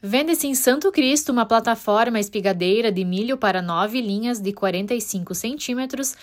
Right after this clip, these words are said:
marca S L C John Deere, modelo duzentos e cinco. Serve para vários modelos de colheitadeira.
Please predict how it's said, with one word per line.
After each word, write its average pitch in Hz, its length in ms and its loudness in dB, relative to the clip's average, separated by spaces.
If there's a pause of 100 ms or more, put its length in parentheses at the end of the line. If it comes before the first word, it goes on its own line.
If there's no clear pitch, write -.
(200)
marca 208 480 0
S 226 300 -2
L 220 160 0
C 208 240 2
John 180 280 -4
Deere, 226 300 -4
modelo 202 460 2
duzentos 214 500 -2
e 262 80 0
cinco. 240 640 -4 (380)
Serve 233 420 2
para 226 260 2
vários 262 440 2
modelos 226 420 0
de 202 140 -2
colheitadeira. 240 880 0